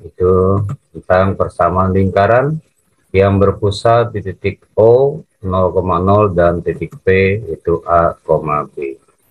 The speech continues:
Untuk persamaan lingkaran dengan pusat titik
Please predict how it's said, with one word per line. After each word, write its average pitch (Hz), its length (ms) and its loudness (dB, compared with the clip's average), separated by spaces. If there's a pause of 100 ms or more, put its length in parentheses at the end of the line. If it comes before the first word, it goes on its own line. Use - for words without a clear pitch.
(880)
Untuk 147 240 2
persamaan 113 560 2
lingkaran 98 480 2
dengan 98 320 0
pusat 98 560 -2
titik 104 400 -6